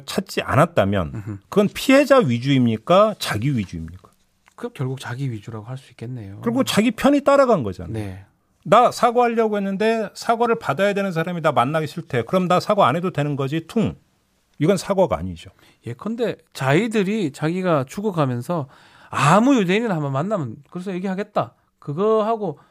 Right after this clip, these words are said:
Speaker 2: 비견할 수 있다는 거네요.
Speaker 1: 그러니까요.
Speaker 2: 네.
Speaker 1: 이런 식으로 범위를 확정하면 자기들은 굳이 또 그 비젠탈이라고 하는 유대인을 부를 것도 없고
Speaker 2: 네.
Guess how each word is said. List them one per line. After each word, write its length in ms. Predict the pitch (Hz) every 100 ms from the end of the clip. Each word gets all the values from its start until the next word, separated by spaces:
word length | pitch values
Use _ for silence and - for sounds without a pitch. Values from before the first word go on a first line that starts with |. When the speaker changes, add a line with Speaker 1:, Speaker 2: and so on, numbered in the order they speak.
| _ -
Speaker 2:
비견할 360 | 165 190 202
수 120 | 220 226
있다는 320 | 220 190 127
거네요. 480 | 107 104 147 113 127
Speaker 1:
그러니까요. 480 | 175 160 110 123 113
Speaker 2:
네. 220 | 98 98 _ _
Speaker 1:
이런 260 | 151 233 269
식으로 300 | 254 262 254
범위를 380 | 220 220 220 208
확정하면 420 | 220 226 208 214
자기들은 440 | - 175 196 214
굳이 280 | - 190 190 196
또 180 | 220 202
그 220 | 185 170 165
비젠탈이라고 720 | 135 220 226 196 196 185 180
하는 100 | 139
유대인을 340 | 127 185 190
부를 200 | - 147
것도 260 | 185 185 127
없고 440 | 190 180 190 - -
Speaker 2:
네. 240 | 143 135